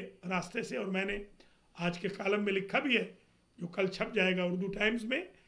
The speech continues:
कि मेरे एक भाई आए थे मेरे पास, उनका काम सिर्फ इस वजह से हो गया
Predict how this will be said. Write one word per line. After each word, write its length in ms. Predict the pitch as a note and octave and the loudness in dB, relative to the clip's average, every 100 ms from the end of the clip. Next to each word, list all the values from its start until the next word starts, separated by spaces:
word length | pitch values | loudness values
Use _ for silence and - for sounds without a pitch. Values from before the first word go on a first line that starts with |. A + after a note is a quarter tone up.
| - - - | -20 -8 0
कि 80 | |
मेरे 280 | F#3+ G3 G#3+ | 2 8 8
एक 180 | G3 F#3+ | 6 0
भाई 360 | C3+ F3 A#3 A#3+ - _ _ - | 0 2 2 0 -10 _ _ -4
आए 200 | F3 F#3 F#3 | 2 2 2
थे 60 | |
मेरे 180 | G#3+ G3+ | 2 0
पास, 420 | - A3+ C4+ - - _ _ - | 0 0 -2 -6 -18 _ _ -4
उनका 280 | A#3+ A3+ G#3 | -2 -2 -4
काम 260 | - A#3+ C4 | 0 2 2
सिर्फ 320 | - D4+ - | 2 2 2
इस 240 | - G3+ | -4 -2
वजह 260 | G3+ A3+ E4+ | 2 4 4
से 180 | - D#4 | 4 2
हो 140 | B3+ | 2
गया 240 | A#3 G#3 | 2 -2